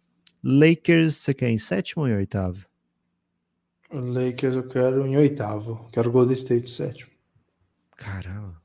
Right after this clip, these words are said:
Speaker 1: vou, vou com você nessa então, Guilherme. Você tá seguindo aí, você tá iluminado, tá dizendo palavras de sabedoria. É, <laughs> então, top, top essa ordem aí. Deixa o Golden State vencer aí.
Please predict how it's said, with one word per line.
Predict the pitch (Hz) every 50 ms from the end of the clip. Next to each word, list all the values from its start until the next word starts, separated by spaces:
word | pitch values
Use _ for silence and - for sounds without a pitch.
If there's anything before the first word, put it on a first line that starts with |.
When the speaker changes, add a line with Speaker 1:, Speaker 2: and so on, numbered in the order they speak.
| _ -
Speaker 1:
vou, | 110 135 - -
vou | 135 151
com | 175 226
você | 233 254 233 - 311 269
nessa | 240 208 175 - -
então, | 151 - 127 113 110
Guilherme. | 107 104 101 101 98 92
Você | - 127
tá | - - 143
seguindo | - - 135 120 120 120 123 117
aí, | 110 110 113 117 120
você | - - -
tá | - 135 131 120 110 110 -
iluminado, | 156 156 160 147 127 110 107 110 117 120 117 113
tá | - 120
dizendo | 107 101 110 107 107
palavras | - 110 107 107 107 104 107 107
de | -
sabedoria. | - 123 117 120 113 117 113 113 113 120 139 151 - _ - - - - - - _ - - - - -
É, | 101 101 101 98 98 95 92 92 - 90 87 87 87 87 87 - - - - _ _
<laughs> | _ _ _ _ _ _ 135
então, | 127 - 139 135 147 160 170 160 _
top, | - 190 165 151 156 - - - - _ _
top | - 165 135 127 - 139
essa | 127 - - 131 120 117 107 107 -
ordem | - 123 120 113 110 110 107 110 107 101
aí. | 98 98 98 101 107
Deixa | 123 131 127 117 - - 123
o | 110 104 98 95 92 92 95 101
Golden | 95 113 113 110 107
State | 104 - - 101 98 - -
vencer | 101 113 110 101 - - 107 104 101
aí. | 101 107 127 165 180